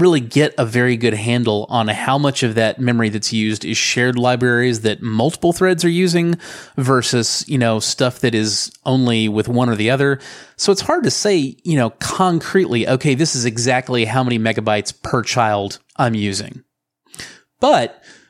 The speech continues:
when you see the O O M killer, you know, killing off your MySQL database, you know you've definitely tuned it too high.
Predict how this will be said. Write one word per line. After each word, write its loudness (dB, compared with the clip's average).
when 6
you 4
see 0
the 2
O 2
O 2
M 0
killer, 0
you -6
know, -2
killing 0
off 0
your 0
MySQL 0
database, 0
you 2
know 2
you've 0
definitely -2
tuned -2
it -4
too -2
high. -4